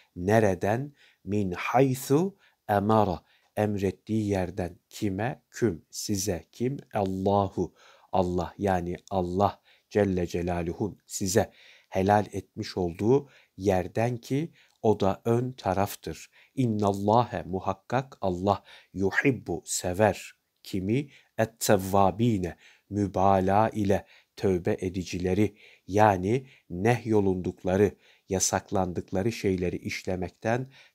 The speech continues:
tövbe edenleri. Ve yuhibbu, ve yine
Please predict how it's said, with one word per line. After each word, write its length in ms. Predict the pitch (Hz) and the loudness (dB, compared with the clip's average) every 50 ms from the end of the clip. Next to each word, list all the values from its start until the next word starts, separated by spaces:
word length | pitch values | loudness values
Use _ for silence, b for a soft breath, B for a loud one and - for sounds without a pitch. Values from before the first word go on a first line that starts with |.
| _ _ | _ _
tövbe 560 | - - 104 98 92 85 90 101 104 110 110 b b b b b _ | 0 2 2 2 2 2 2 2 2 2 0 b b b b b _
edenleri. 720 | 98 95 92 95 92 92 92 87 87 87 87 92 90 - b b b b b _ | -2 -2 0 0 -2 -2 -2 -4 -4 -2 0 -2 -2 -4 b b b b b _
Ve 160 | 95 95 95 | 0 0 2
yuhibbu, 760 | 95 92 98 98 - - - 151 123 101 - 104 92 85 - _ _ _ | 2 2 0 0 0 2 0 0 0 0 -4 -4 -4 -4 -6 _ _ _
ve 140 | 101 101 98 | -2 -2 -2
yine 480 | 95 95 101 101 98 107 98 92 - | -2 -2 -4 0 0 0 0 0 -2